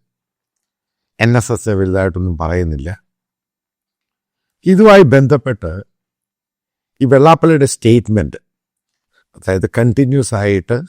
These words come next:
കേരളത്തിലെ ഒരു ന്യൂനപക്ഷമായ മുസ്ലിം ലീഗിനെതിരെയും മുസ്ലിം കമ്മ്യൂണിറ്റിക്കെതിരെയും അദ്ദേഹം നിരന്തരമായിട്ട്, ആ, സ്റ്റേറ്റ്മെന്റ് കൊടുക്കുകയാണ്.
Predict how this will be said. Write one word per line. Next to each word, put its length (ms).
കേരളത്തിലെ 560
ഒരു 120
ന്യൂനപക്ഷമായ 800
മുസ്ലിം 400
ലീഗിനെതിരെയും 680
മുസ്ലിം 320
കമ്മ്യൂണിറ്റിക്കെതിരെയും 880
അദ്ദേഹം 300
നിരന്തരമായിട്ട്, 1040
ആ, 20
സ്റ്റേറ്റ്മെന്റ് 500
കൊടുക്കുകയാണ്. 560